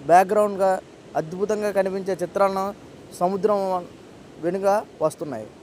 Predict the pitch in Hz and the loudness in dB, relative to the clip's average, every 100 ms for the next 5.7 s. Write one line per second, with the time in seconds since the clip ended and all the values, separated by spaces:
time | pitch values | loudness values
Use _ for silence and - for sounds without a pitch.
0 | - - - 180 202 185 170 196 220 214 | -20 -10 -2 2 4 2 0 -6 -4 -2
1 | 180 180 202 196 185 190 214 - - - | -4 -2 0 0 0 -8 -10 -14 -20 -12
2 | 214 208 220 185 196 185 214 180 180 185 | -8 0 0 2 0 0 -4 -4 -4 -2
3 | 170 156 120 - - - - - - 196 | -2 -4 -6 -10 -20 -20 -20 -20 -10 -2
4 | 196 208 233 220 202 196 180 - - - | 2 2 2 2 2 2 2 -2 -20 -20
5 | - - - - - 170 180 | -20 -20 -20 -20 -6 -2 -2